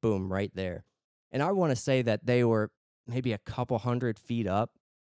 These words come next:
Like, it wasn't, like, thousands of feet. Like, they were right there.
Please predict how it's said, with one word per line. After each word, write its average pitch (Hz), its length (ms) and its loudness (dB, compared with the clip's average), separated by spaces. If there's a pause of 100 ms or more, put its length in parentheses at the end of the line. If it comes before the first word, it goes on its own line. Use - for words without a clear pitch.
(300)
Like, 113 120 -2
it 123 60 0
wasn't, 156 280 2
like, 127 160 -4
thousands 110 380 -6
of 87 120 -14
feet. 127 240 -6
Like, 101 140 -10
they 110 120 -6
were 110 140 -6
right 104 280 -6
there. 104 280 -4